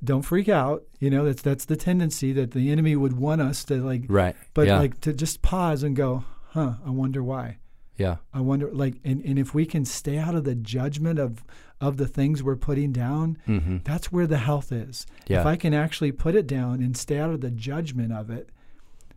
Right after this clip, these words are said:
Speaker 1: um, and, and again, that's practice.
Speaker 2: Yeah.
Speaker 1: Because it
Speaker 2: Identify the pattern, invite somebody in.
Speaker 1: Yes.
Speaker 2: <laughs> Like, immediately, like, right away,
Speaker 1: Yeah.
Speaker 2: invite somebody, like, get the help,
Speaker 1: Shine light
Speaker 2: whatever.
Speaker 1: on it.
Speaker 2: Before I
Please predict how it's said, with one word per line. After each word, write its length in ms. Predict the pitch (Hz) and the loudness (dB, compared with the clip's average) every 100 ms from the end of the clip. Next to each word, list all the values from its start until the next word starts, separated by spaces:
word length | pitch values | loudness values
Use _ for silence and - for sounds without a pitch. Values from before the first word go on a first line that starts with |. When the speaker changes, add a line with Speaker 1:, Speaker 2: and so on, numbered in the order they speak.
| - - | -20 -6
Speaker 1:
um, 340 | 139 135 123 - | 0 0 0 -2
and, 140 | 135 | -2
and 180 | 139 135 | 0 0
again, 400 | 123 175 143 107 - | 2 2 0 -2 -6
that's 200 | 127 - | -8 -6
practice. 640 | - 170 - 120 113 - - - | -2 -2 -4 -10 -10 -14 -10 0
Speaker 2:
Yeah. 220 | 98 85 - - | 2 2 -4 -6
Speaker 1:
Because 200 | - - | 0 8
it 80 | 120 | 8
Speaker 2:
Identify 300 | 135 156 147 | 8 8 6
the 80 | |
pattern, 460 | - 123 113 113 113 - - | 8 8 8 6 4 -2 -6
invite 300 | 104 101 101 | 0 4 4
somebody 360 | - 95 90 85 | 6 4 4 2
in. 120 | 76 - - | -2 -6 0
Speaker 1:
Yes. 480 | 123 104 - 110 - | 2 2 0 0 2
Speaker 2:
<laughs> 40 | |
Like, 160 | 110 - | 4 8
immediately, 540 | 127 127 120 90 113 | 10 10 8 6 4
like, 180 | 101 92 | 4 2
right 200 | 113 135 | 4 4
away, 300 | 135 120 113 | 6 6 4
Speaker 1:
Yeah. 440 | 95 - 156 110 98 | 0 -4 -4 -4 2
Speaker 2:
invite 240 | 117 127 | 4 6
somebody, 260 | 143 131 127 | 4 2 6
like, 260 | 117 98 - - - - - | 6 6 0 -6 -20 -18 4
get 180 | 120 113 | 4 6
the 100 | 110 | 6
help, 180 | 113 117 | 8 8
Speaker 1:
Shine 120 | 185 | 8
light 80 | 180 | 8
Speaker 2:
whatever. 200 | 165 143 | 8 6
Speaker 1:
on 100 | 127 | 2
it. 180 | 127 117 | 0 4
Speaker 2:
Before 480 | 123 - 170 143 127 | 4 6 6 6 8
I 560 | 113 113 101 98 90 | 6 8 6 2 -2